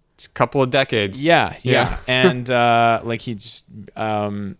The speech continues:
Speaker 2: so it would be, it would be great to see them kinda, kinda do that.
Speaker 1: Yeah, like,
Speaker 2: And
Speaker 1: I don't know Rick Moran-, I don't even know what, uh, he looks like these days.
Speaker 2: You know, Nickel was telling me there's, like, some secret history to, to, like, the Great White North, that whole segment or whatever, and they were gonna be really political, but then at the last second they were told they couldn't or something.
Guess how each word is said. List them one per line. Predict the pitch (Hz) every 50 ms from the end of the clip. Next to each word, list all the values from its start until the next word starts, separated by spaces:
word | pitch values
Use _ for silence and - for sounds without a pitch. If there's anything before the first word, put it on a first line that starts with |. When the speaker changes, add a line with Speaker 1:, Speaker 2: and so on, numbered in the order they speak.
| -
Speaker 2:
so | - - - 147
it | 143 143
would | 143 143 127
be, | 123 123 113
it | - -
would | 127 123
be | 104 113
great | 101 101 110 113 123 131 139 -
to | - 123
see | 110 - - 120 117
them | 107 110 107 101 101 95 92 90 87 - _ _ _ _ _ _ _ _ _ _ _ _ _ _ _ _ _
kinda, | - - 113 104 101 95 95 92 92 - - -
kinda | - - 110 101 95
do | 92 87 92 104 110 107
that. | 101 98 90 87 90
Speaker 1:
Yeah, | 147 170 156
like, | 123 113 113 113 -
Speaker 2:
And | - -
Speaker 1:
I | 147
don't | 185 214 202
know | 165 165 175 165
Rick | - - 110 123 175 208 - - - -
Moran-, | 139 127 135 131 127 120 120 123 135
I | 139
don't | 160 196
even | 190 160
know | 139 139 139 139
what, | 135 127 127 127 120 - _ - - -
uh, | 127 123 120 120 120 120
he | 117 117 123
looks | 127 202 233 - -
like | 110 104
these | 104 110 104 98
days. | 104 110 101 98 101
Speaker 2:
You | 175 233
know, | 285
Nickel | 285 262 285 - 339 320
was | 285 -
telling | - 220 196 190 185
me | 175
there's, | 151 151 151 165
like, | 170 156
some | - - 202
secret | - - - 185 - 180 151 117
history | 110 143 143 - - 151 143 123 107 101
to, | - - 120 110 104 101
to, | 98 - 139
like, | 123 117 110 -
the | 127
Great | 107 101 113 113 113 -
White | 113 110 107
North, | 104 110 110 107
that | - 113 104 -
whole | - 127 117
segment | - - - 113 110 110 113 113 110 110
or | 110
whatever, | 101 107 101 98 101 98 98
and | 101 101
they | 107
were | 113 120
gonna | 107 117 135 143
be | 135 127 123
really | 117 120 120 120 110
political, | - - 113 107 110 113 - - 131 120
but | 113 107 101
then | - 117
at | 113 104
the | -
last | 110 107 110 113 117 -
second | - 123 - 131
they | 120 117
were | 117 110
told | - - 120 101
they | 95 98
couldn't | - - - 110 104 113 113 113 113 -
or | 113 101
something. | - - 107 104 117 - - 127 127 123 123 123 123